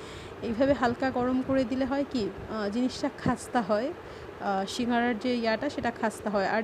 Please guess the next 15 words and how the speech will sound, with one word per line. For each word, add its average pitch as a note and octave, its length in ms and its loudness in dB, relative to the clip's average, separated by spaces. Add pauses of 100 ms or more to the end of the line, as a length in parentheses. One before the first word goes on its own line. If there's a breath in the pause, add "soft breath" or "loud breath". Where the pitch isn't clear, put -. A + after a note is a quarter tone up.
যদি C4+ 140 0
আপনি C4+ 300 0
পুরোপুরি C#4 400 0
ঠান্ডা A#3 320 0
পানি C4+ 220 2
দিয়ে C4+ 180 2
করেন, A3 280 0
সেই C4 180 -2
ক্ষেত্রে C4 340 -2 (140)
খা-, - 420 -4
খাস্তা C4 340 2
ভাবটা C4+ 320 0
কিন্তু C#4 280 0
কম G#3 260 4
থাকে। F3+ 300 -4